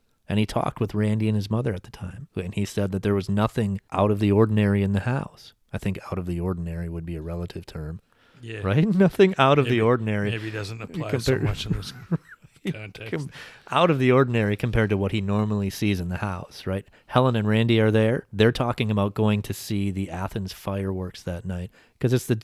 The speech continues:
Speaker 1: remember, it's July fourth. His uncle Clarence is in the living room sleeping, and his aunts Irene and Marie are there too. So there's nothing out of the ordinary for Kenny that he notices when he's home after work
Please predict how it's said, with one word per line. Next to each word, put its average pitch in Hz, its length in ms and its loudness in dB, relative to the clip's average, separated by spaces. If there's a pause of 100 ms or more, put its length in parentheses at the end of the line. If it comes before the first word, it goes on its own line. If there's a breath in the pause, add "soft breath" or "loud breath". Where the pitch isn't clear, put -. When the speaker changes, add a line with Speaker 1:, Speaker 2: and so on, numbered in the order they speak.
Speaker 1:
remember, 113 320 0
it's - 120 -6
July 98 320 0
fourth. 101 500 -8
His 107 240 0 (140)
uncle 117 380 0
Clarence 107 840 -2
is 95 460 0
in 107 140 0
the 110 80 4
living 104 320 2
room 107 220 0 (100)
sleeping, 92 680 -4
and 101 140 -2
his 107 200 0
aunts 110 440 0
Irene 104 380 2
and 95 80 2
Marie 104 280 4
are 90 120 0
there 90 180 -2
too. 92 260 -8 (400 soft breath)
So - 140 0
there's 131 240 4
nothing 143 400 2
out 104 240 2
of 110 80 4
the 107 140 4
ordinary 95 580 2
for - 200 -14
Kenny 98 520 -6 (540)
that 101 120 -2
he 98 120 -4
notices 104 520 0
when 92 140 0
he's 95 280 -4
home 101 280 0
after 85 260 -6
work 95 380 -8